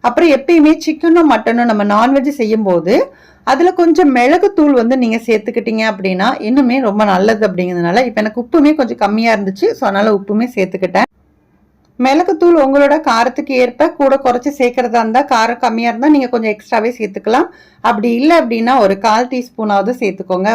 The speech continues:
ஒரு கால் டீஸ்பூன் சேர்த்துட்டு, இப்ப இது கூட நான் மல்லி இலை மட்டும் சேர்த்துக்கிறேன். மல்லி இலை சேர்த்துட்டு நல்லா மிக்ஸ் பண்ணி விட்டுட்டோம் அப்படின்னா, சூப்பரான டேஸ்டான சோம்பேறி சிக்கன் வந்து ரெடி. So இதை நீங்க கண்டிப்பா ட்ரை பண்ணுங்க. இப்போ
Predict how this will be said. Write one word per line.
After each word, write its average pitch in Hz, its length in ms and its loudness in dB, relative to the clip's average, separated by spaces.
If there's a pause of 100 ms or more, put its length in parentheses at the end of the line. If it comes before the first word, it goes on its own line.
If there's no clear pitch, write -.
ஒரு 190 180 -4
கால் 208 240 0
டீஸ்பூன் 254 440 -6
சேர்த்துட்டு, 214 480 -2 (640)
இப்ப 285 160 0
இது 254 160 -2
கூட 254 160 4
நான் 240 140 0
மல்லி 208 240 0
இலை 220 180 0
மட்டும் 240 260 -6
சேர்த்துக்கிறேன். 196 560 0 (120)
மல்லி 202 240 0
இலை 226 100 -2 (100)
சேர்த்துட்டு 220 380 -4 (120)
நல்லா 196 260 0
மிக்ஸ் 190 220 -8
பண்ணி 208 200 -2
விட்டுட்டோம் 185 360 -4
அப்படின்னா, 175 360 -2 (500)
சூப்பரான 294 640 2
டேஸ்டான 214 540 -4 (100)
சோம்பேறி 254 560 -2
சிக்கன் 208 320 -4
வந்து 185 180 -2 (140)
ரெடி. 196 240 2 (560)
So - 120 -4
இதை 226 140 0
நீங்க 226 220 -2
கண்டிப்பா 240 340 0
ட்ரை 220 140 0 (100)
பண்ணுங்க. 226 280 0 (480)
இப்போ 320 180 2